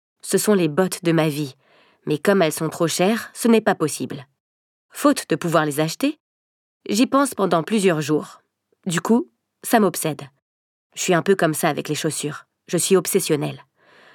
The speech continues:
Enfin bref. Et puis, ça me travaille. Ça me travaille et puis finalement, ça finit par s'apaiser. Et à la même époque, au travail, j'avais régulièrement des conflits avec ma directrice qui m'énervait beaucoup.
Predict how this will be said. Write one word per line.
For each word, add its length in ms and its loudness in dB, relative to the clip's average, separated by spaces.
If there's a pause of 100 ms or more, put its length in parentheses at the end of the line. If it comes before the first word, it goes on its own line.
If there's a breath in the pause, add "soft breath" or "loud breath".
(140 soft breath)
Enfin 240 0
bref. 360 -10 (380)
Et 100 2
puis, 320 4
ça 160 2
me 60 0
travaille. 440 -4 (580 soft breath)
Ça 160 2
me 60 0
travaille 580 0
et 100 0
puis 220 -4
finalement, 500 2
ça 160 -2
finit 240 2
par 160 -2
s'apaiser. 500 -2 (680)
Et 120 4
à 60 4
la 120 4
même 200 4
époque, 560 -4
au 100 0
travail, 480 -2 (720)
j'avais 280 4
régulièrement 600 4
des 120 0
conflits 340 0
avec 180 2
ma 120 2
directrice 580 -2
qui 180 -2
m'énervait 380 2
beaucoup. 340 -2